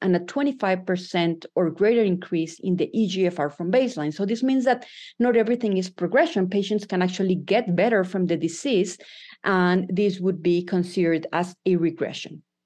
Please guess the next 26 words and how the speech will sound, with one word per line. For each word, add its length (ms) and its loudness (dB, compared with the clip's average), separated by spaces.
Progression 460 4
is 120 0
important 540 2
because 260 0
it 100 0
can 120 4
help 360 0
us 160 0
guide 480 0
the 80 2
frequency 640 -2
of 180 -2
monitoring 880 0
or 160 4
assess, 520 0
uh, 60 -2
treatment 520 -2
progress. 680 -2
And 320 0
this 220 -2
is 160 -4
why 360 2
we 140 2
need 240 2
to 140 -6
establish, 960 -2